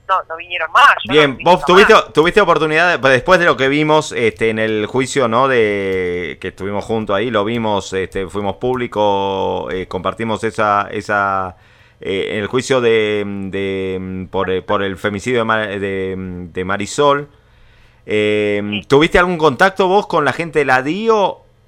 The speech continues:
Speaker 2: ¿Hablaste alguna
Speaker 1: No.
Speaker 2: palabra con ellos? No.
Speaker 1: No, no,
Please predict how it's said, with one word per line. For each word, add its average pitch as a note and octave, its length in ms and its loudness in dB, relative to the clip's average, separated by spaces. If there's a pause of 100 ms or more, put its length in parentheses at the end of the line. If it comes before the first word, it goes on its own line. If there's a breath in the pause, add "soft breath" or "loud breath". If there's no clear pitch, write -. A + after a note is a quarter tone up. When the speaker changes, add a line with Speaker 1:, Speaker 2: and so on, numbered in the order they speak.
Speaker 2:
¿Hablaste F#3 480 0
alguna F3 320 0
Speaker 1:
No. G#3 100 2
Speaker 2:
palabra F3 420 2
con D3 180 -2
ellos? F3+ 260 -4
No. A2+ 340 -2 (880)
Speaker 1:
No, C#4+ 80 4
no, C#4+ 100 2